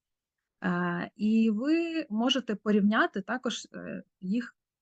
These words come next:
умовно, попит і кількість запитів. І враховуючи знання даної інформації, ви розумієте, що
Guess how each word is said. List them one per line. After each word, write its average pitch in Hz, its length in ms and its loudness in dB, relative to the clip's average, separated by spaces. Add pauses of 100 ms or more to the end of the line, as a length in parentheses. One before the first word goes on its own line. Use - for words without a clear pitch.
(440)
умовно, 190 340 4
попит 233 360 -2
і 190 40 -4
кількість 202 360 -2
запитів. 160 420 -2 (640)
І - 240 0 (220)
враховуючи 262 760 4
знання 233 380 6
даної 233 300 6
інформації, 247 640 0
ви 240 100 4
розумієте, 302 540 6
що 214 380 2